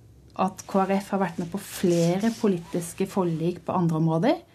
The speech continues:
men på det området som er viktigst for dem, da er, eh, budsjettavtale, eh, viktig. Og husk på det at da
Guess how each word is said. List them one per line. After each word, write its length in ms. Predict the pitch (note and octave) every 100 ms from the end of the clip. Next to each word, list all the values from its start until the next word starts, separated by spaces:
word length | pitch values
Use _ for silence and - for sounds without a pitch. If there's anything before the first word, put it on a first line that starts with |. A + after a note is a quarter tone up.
| - - - - -
men 140 | - F3
på 80 | G3
det 140 | F#3
området 320 | F3+ E3 D3+ E3
som 80 | F#3+
er 160 | F#3+ E3+
viktigst 640 | G3 - - - A#3 -
for 160 | D4+ F#4+
dem, 160 | F#4+ - - - - - - - -
da 140 | - G3+ F#3 E3+
er, 60 | F#3
eh, 180 | F#3+ F3+ E3 - E3+
budsjettavtale, 1300 | G#3 - F3 E3 - F3+ F3+ - G3 F3 F3+ G3+ A3 - -
eh, 80 | F#3
viktig. 380 | F#3+ - E3+ F#3+ - -
Og 160 | A3 B3
husk 280 | A3 - -
på 80 | A3+
det 220 | F#3+ G3+
at 220 | G3+ G#3+ -
da 560 | - E3 E3+ G3 A3+